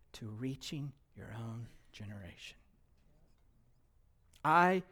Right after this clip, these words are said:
really want to see some youth and middle schoolers out here having fun, sharing their faith with other kids.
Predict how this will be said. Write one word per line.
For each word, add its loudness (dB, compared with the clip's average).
really 0
want -2
to -4
see -6
some -10
youth -8
and -10
middle -6
schoolers -12
out -8
here -4
having -6
fun, -12
sharing -2
their -6
faith -4
with -16
other -12
kids. -16